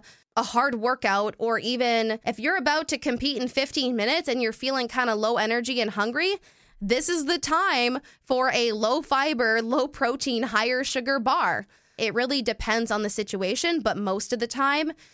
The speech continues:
we wanna look for higher fiber, higher protein bars. Question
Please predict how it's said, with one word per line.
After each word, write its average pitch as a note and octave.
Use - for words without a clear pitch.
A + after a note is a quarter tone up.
we A#3+
wanna A#3
look G3+
for G#3+
higher G#3
fiber, F#3+
higher G3
protein F#3
bars. G2+
Question F#4+